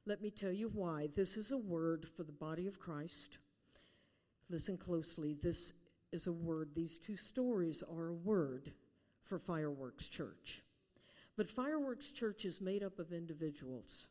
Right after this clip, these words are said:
And this is a word from the Lord for us as individuals.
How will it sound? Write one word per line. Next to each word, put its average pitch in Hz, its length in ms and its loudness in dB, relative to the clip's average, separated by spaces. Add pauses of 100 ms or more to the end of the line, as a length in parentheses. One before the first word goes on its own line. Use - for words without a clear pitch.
(680)
And 143 160 -8
this 160 200 2
is 220 140 -4
a 220 60 0
word 185 360 4
from 170 220 -4
the 165 60 -2
Lord 160 500 2
for 151 300 -6
us 151 200 -2
as 151 200 -2
individuals. 143 1080 -2